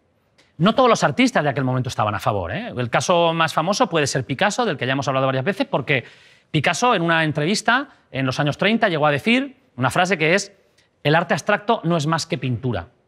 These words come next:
¿Dónde está ahí el drama?". En este sentido, a Picasso le gustaba contar historias con el arte, y él consideraba que el arte abstracto no es un arte narrativo, no cuenta historias. En ese sentido, a él no le interesaba. Ahora podríamos preguntarnos,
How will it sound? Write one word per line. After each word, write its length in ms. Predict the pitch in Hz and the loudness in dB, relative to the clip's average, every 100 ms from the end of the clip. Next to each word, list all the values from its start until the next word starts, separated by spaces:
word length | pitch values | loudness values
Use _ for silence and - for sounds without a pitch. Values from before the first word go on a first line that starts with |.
| _ _ | _ _
¿Dónde 300 | 143 208 202 | 0 2 2
está 220 | - 143 | 0 0
ahí 160 | 113 101 | 0 -2
el 100 | 95 | -4
drama?". 320 | 90 82 - _ _ _ _ _ _ _ _ _ _ _ _ - | -6 -8 -14 _ _ _ _ _ _ _ _ _ _ _ _ -2
En 80 | |
este 140 | 175 220 | 2 4
sentido, 240 | 190 220 | 4 4
a 80 | 185 | 2
Picasso 400 | - 156 175 214 | -4 -2 0 0
le 60 | 180 | 0
gustaba 360 | 143 160 151 | 0 0 0
contar 240 | 147 139 135 | 0 -2 -2
historias 460 | - 240 147 104 | 0 0 0 -2
con 160 | - 113 | -6 -4
el 80 | 104 | -4
arte, 240 | 98 110 | -4 -2
y 60 | 135 | -2
él 80 | 175 | 0
consideraba 460 | 214 196 185 - | 0 2 2 2
que 60 | 143 | 2
el 60 | |
arte 180 | 143 151 | -2 -2
abstracto 400 | 165 196 190 240 | -4 -4 -2 -2
no 140 | 185 151 | 0 0
es 100 | 135 | 2
un 80 | |
arte 200 | 123 113 | 0 0
narrativo, 600 | 120 117 127 247 127 87 - _ _ | 0 0 2 2 0 -4 -14 _ _
no 120 | 135 131 | -4 0
cuenta 220 | 139 143 | 0 0
historias. 680 | - 208 160 101 - - - _ _ | 2 2 2 -2 -6 -14 -16 _ _
En 160 | 127 | 0
ese 160 | 143 143 | 0 2
sentido, 320 | 175 175 196 | 2 4 4
a 100 | 165 | 4
él 160 | 196 - | 4 0
no 200 | 135 131 | -2 -2
le 60 | 107 | -2
interesaba. 520 | 92 92 - - _ _ _ _ _ _ _ _ _ | -6 -8 -12 -14 _ _ _ _ _ _ _ _ _
Ahora 260 | - 175 202 | 2 4 4
podríamos 320 | 190 165 151 | 2 0 0
preguntarnos, 680 | - 139 120 123 113 - | -2 -4 0 0 -2 -8